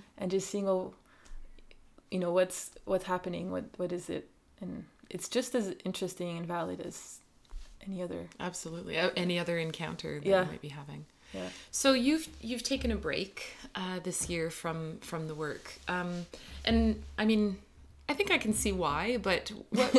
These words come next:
Speaker 2: what was it <laughs>
Speaker 1: <laughs>
Speaker 2: particular to, to you that you felt like you needed to take a break?
Speaker 1: I felt like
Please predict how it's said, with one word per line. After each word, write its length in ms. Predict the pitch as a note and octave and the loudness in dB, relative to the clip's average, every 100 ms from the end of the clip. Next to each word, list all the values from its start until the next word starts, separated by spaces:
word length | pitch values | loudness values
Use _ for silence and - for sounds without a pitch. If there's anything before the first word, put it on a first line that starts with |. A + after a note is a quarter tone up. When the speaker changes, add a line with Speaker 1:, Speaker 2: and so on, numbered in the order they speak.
| A3+ | 10
Speaker 2:
what 160 | B3+ C4 | 10 8
was 160 | C4+ | 6
it 120 | B3+ - A3+ - | 6 4 2 2
<laughs> 20 | A#3+ | 2
Speaker 1:
<laughs> 140 | A#3+ | 2
Speaker 2:
particular 500 | A#3+ A#3 G3+ A3 G3+ | 2 2 2 4 2
to, 320 | G3 - G3 - | 2 2 2 2
to 180 | - G3+ | 0 0
you 360 | F3 F#3 F3 | 2 0 0
that 340 | D#3+ E3 - - - - - - | 0 -2 -4 -10 -20 -20 -20 -12
you 120 | - F3+ | -6 -4
felt 220 | - F3 | -2 -2
like 180 | E3+ - | -4 -6
you 60 | E3+ | -6
needed 320 | D#3+ D#3 D#3 | -6 -8 -10
to 100 | - | -10
take 220 | - D3+ | -10 -12
a 40 | |
break? 440 | - - - - - - - - - - - - - - | -10 -8 -8 -12 -20 -20 -20 -20 -20 -20 -20 -20 -18 -6
Speaker 1:
I 120 | - | -4
felt 320 | F#3 A#3 A#3+ - | 0 2 2 6
like 320 | C#4 C4+ | 6 6